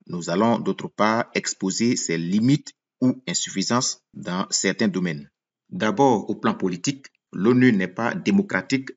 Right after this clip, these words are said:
avec le droit de veto qui donne des pouvoirs absolus aux cinq membres permanents, ce qui est contradictoire au principe d'égalité des États membres. L'usage abusif du droit de veto paralyse le bon fonctionnement de l'organisation.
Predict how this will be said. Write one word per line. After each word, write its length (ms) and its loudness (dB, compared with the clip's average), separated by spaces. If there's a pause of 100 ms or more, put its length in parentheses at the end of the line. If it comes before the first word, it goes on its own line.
(120)
avec 320 -4
le 80 -2
droit 220 0
de 100 -2
veto 520 -2
qui 180 -10
donne 500 0
des 120 -2
pouvoirs 500 -4
absolus 680 4 (180)
aux 120 -4
cinq 320 -4
membres 420 0
permanents, 480 0 (420)
ce 200 -6
qui 280 -4
est 140 -8
contradictoire 960 -2
au 60 -6
principe 600 -4 (120)
d'égalité 760 0
des 200 -2
États 240 -2
membres. 360 -4 (380)
L'usage 560 4
abusif 560 0
du 140 0
droit 180 2
de 100 0
veto 380 -2
paralyse 760 2
le 100 -2
bon 300 -2
fonctionnement 840 0
de 60 -2
l'organisation. 840 -2